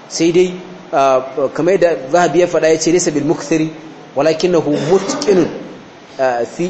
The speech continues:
fi, fi, a, fi tabaqati Ibn Mahdi." Bai da riwaya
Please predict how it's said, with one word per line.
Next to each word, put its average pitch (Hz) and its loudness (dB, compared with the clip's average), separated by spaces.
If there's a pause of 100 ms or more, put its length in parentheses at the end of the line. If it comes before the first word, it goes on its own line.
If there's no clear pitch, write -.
fi, 175 -6 (120)
fi, 165 -2 (420)
a, 123 -10
fi - -10 (100)
tabaqati 175 0
Ibn 175 0
Mahdi." 147 0 (680)
Bai 165 4
da 151 2
riwaya 143 4